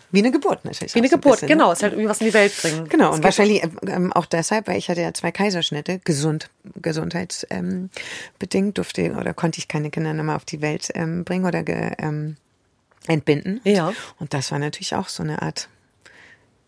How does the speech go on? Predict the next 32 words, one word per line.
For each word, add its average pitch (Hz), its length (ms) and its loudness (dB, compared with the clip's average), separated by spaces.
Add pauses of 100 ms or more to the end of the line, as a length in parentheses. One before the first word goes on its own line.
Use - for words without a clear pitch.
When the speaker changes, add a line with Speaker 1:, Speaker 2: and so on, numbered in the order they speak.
(320)
Speaker 1:
Geburt. - 500 0 (340)
Speaker 2:
Absolut, - 680 -2
Speaker 1:
<laughs> - 40 -6
Speaker 2:
absolut. 202 400 -4
Ich - 60 -12
habe 160 80 0
ja - 40 -2
vorhin 180 200 -2
gesagt, 185 300 0
es - 60 -16
geht 180 120 0
ja 175 60 4
irgendwie 180 160 -2
um 208 120 -2
beides. 185 300 2
Es - 60 -12
geht - 120 -6
darum, 160 220 -2
irgendwie 170 300 0
nicht 170 160 -2
immer 180 100 0
nur 175 100 2
das 160 120 -2
Business 196 380 2
oder 165 140 0
irgendwie 165 140 0
Materielles 170 440 0
als 170 120 -4
profan 175 420 0
anzusehen, 214 520 2
sondern 190 280 4
Speaker 1:
Mhm. 180 60 -6